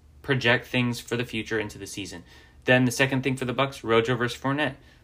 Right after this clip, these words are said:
I'm sure Rojo's taking the first carries. The question is, how good does he do with them? And how long is his leash? If he makes one mistake, is Fournette in already?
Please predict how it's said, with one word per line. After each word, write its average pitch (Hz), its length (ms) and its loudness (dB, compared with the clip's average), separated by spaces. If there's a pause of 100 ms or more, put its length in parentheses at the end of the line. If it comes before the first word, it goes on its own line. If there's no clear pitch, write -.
(180)
I'm 110 340 6
sure 135 240 2
Rojo's 127 340 2
taking 127 220 -2
the 110 80 -6
first 113 240 -2
carries. 131 300 0
The 113 60 -12
question 120 320 -4
is, 113 100 -6
how 113 140 -2
good 113 180 -2
does 110 140 -6
he 101 80 -8
do 139 160 2
with 143 160 0
them? 139 260 -2 (300)
And 107 320 0
how 135 160 4
long 156 200 6
is 151 120 -4
his 139 140 -2
leash? 104 380 -6 (300)
If - 160 -2
he 160 200 0
makes 143 300 0
one 139 160 0
mistake, 131 380 0
is - 140 -4
Fournette 131 400 4
in 131 320 0
already? 117 480 0